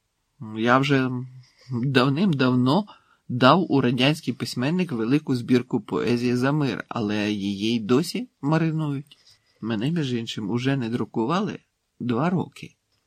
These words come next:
Не друкували ніде і не дозволяли виступати перед народом. Тоді кажуть: «Виправляйся», а не друкують.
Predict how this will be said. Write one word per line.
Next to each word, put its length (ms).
Не 120
друкували 580
ніде 480
і 120
не 120
дозволяли 640
виступати 640
перед 300
народом. 560
Тоді 240
кажуть: 440
«Виправляйся», 1080
а 140
не 140
друкують. 680